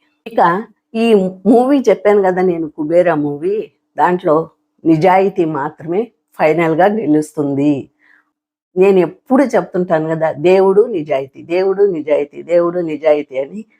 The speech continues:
ఆ రెండు ఆ సినిమాలో పూర్తిగా ఉన్నాయి. కాబట్టి అందుకే నేను ఆ సినిమా అంత నచ్చింది. అందుకనే మీకు ఈ విషయం చెప్తున్నాను. ఒకవేళ మీకు తీర్పు ఉన్న వాళ్ళైతే చూడండి, నిదానంగా అయినా చూడండి. ప్రస్తుతానికైతే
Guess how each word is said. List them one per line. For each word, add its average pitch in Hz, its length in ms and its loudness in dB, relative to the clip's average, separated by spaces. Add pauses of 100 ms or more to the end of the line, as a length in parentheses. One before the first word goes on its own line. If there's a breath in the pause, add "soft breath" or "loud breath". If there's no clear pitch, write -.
(260 soft breath)
ఆ - 120 -2
రెండు 185 380 2
ఆ 214 140 4
సినిమాలో - 480 -10 (120)
పూర్తిగా 180 520 0
ఉన్నాయి. 135 260 -10 (400)
కాబట్టి 151 440 -6 (460 soft breath)
అందుకే 156 380 2
నేను 208 280 2
ఆ 156 100 -2
సినిమా 160 400 -6
అంత 202 200 -8
నచ్చింది. 165 640 -4 (720)
అందుకనే 156 360 0 (120)
మీకు 170 220 -2 (600)
ఈ 180 140 4
విషయం 160 420 4
చెప్తున్నాను. 156 540 -8 (520)
ఒకవేళ 220 360 2 (120)
మీకు 160 160 0 (100)
తీర్పు 214 340 -2 (160)
ఉన్న 165 160 2 (120)
వాళ్ళైతే 151 480 -2 (680)
చూడండి, 151 400 -2 (220)
నిదానంగా 226 500 2
అయినా 226 160 -2 (120)
చూడండి. 143 420 -8 (380)
ప్రస్తుతానికైతే 175 800 0